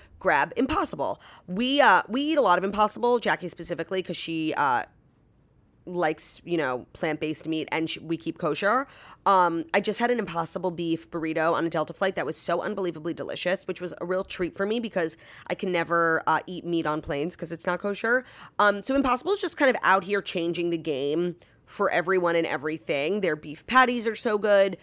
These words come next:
It's so good for the planet. It's good for you. It has nineteen grams of protein.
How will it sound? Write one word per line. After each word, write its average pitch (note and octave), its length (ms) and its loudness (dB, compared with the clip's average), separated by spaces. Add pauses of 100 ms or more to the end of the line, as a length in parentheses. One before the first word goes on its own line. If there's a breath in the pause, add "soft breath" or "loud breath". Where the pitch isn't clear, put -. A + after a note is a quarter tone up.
(300 loud breath)
It's G#3+ 180 4
so A3+ 220 2
good A3+ 180 2
for C4 80 4
the B3+ 60 4
planet. F#3+ 440 4
It's - 160 -6
good F#3 220 -4
for E3+ 240 -4
you. A#3+ 380 0
It F3+ 100 0
has E3+ 160 -2
nineteen D#3 300 -4
grams D#3 260 -6
of D3 160 -10
protein. A3 720 0